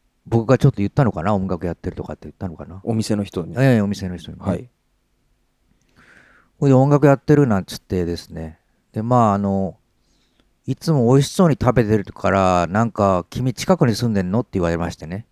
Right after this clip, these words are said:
Speaker 2: うん。
Speaker 1: で、「ここでちょっと働いてみない？」って言われましてね。
Speaker 2: ああ。
Speaker 1: ほ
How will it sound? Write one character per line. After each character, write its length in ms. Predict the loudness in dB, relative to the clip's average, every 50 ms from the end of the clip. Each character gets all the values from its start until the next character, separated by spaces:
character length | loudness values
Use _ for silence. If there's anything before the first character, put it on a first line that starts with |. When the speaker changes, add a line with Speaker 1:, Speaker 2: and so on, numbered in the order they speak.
| _ _
Speaker 2:
う 100 | -6 -4
ん。 260 | -4 -4 -4 -6 -12 -18 -20 _ _ _ _ _ _ _ _ _ _ _ _ _ _ _ _
Speaker 1:
で、 100 | -8 -6
「こ 120 | -6 -6
こ 120 | -4 0
で 80 | 0 0
ち 120 | 2 2
ょ 20 | -2
っ 40 | -2
と 520 | _ 0 2 2 2 2 0 -2 -6 -10 _ _ _ _ _ _ _ -20 -20
働 460 | -10 -6 -4 0 2 4 4 4 4
い 80 | 4 4
て 40 | 2
み 100 | 2 2
な 140 | 2 0 0
い？」 60 | -2
っ 20 |
て 60 | -4 _ _
言 120 | -4 -2
わ 60 | -2 -2
れ 60 | -2
ま 100 | -4 -6
し 80 | -8
て 100 | -10 -14
ね。 160 | -18 -18 -14 -8
Speaker 2:
あ 40 | -2
あ。 20 |
Speaker 1:
ほ 840 | 0 2 2 4 4 2 2 0 0 -2 -4 -8 -12 -18 -20 -20